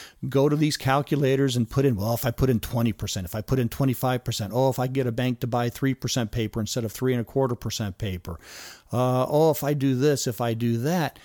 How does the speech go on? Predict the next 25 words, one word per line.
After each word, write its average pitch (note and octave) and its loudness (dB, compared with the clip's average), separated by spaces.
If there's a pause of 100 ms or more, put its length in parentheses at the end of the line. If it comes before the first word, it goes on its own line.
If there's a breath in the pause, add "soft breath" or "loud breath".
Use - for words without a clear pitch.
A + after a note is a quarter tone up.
(300 loud breath)
I E3 0
mean, E3 4
you G#3 0
can B3 4
drive C#3+ 4
yourself B2 0
crazy A#3+ 2
doing A2 0
that G2+ -6
if D3+ 2
you're C#3 2
that C3 -4
worried A#2 2
about G#2 -2
the A2 -6
cash D3 -4
flow F#2+ -6 (120)
to A#2+ -4
cover B2+ -2
the A#2 -2
cost - -4
of G#2 -6
the A2 -2
mortgage. A#2+ -2 (760 soft breath)
Okay, A#2+ 0